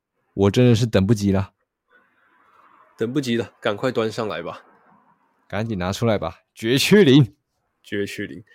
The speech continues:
Speaker 2: 那我更担心的是，我们像刚才提到的，就是既然《绝区零》登场了，那是不是整个制作公司的重心就可以转移到《绝区零》，而放生掉了，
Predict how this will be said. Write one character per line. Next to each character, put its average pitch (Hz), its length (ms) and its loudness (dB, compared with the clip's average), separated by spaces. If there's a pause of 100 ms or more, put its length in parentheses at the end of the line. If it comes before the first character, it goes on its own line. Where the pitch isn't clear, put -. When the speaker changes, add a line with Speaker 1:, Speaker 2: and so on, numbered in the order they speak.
(200)
Speaker 2:
那 208 120 -2
我 120 120 2
更 135 200 0
担 107 180 -2
心 101 180 -10
的 82 160 -10
是， 95 400 -12
我 - 60 -14
们 104 140 -2
像 117 200 0
刚 107 140 -2
才 98 100 -4
提 90 180 -12
到 85 240 -8
的， 69 120 -14 (400)
就 110 120 -12
是 107 320 -6 (200)
既 165 160 -6
然 117 180 -2
《绝 113 140 -6
区 113 140 -10
零》 107 160 -10
登 104 180 -6
场 - 260 -18
了， - 160 -20
那 117 140 -8
是 - 180 -10
不 117 120 -6
是 107 320 -8 (140)
整 95 200 -12
个 90 140 -10
制 - 180 -10
作 110 140 -4
公 104 200 -6
司 101 220 -18
的 85 240 -12 (280)
重 135 200 -2
心 101 200 -8
就 101 120 -6
可 - 140 -8
以 92 60 -8
转 - 200 -16
移 - 20 -18
到 95 140 -8
《绝 85 160 -14
区 69 220 -16
零》， - 240 -20
而 104 180 -6
放 127 260 -6
生 104 240 -10
掉 104 220 -4
了， 65 240 -12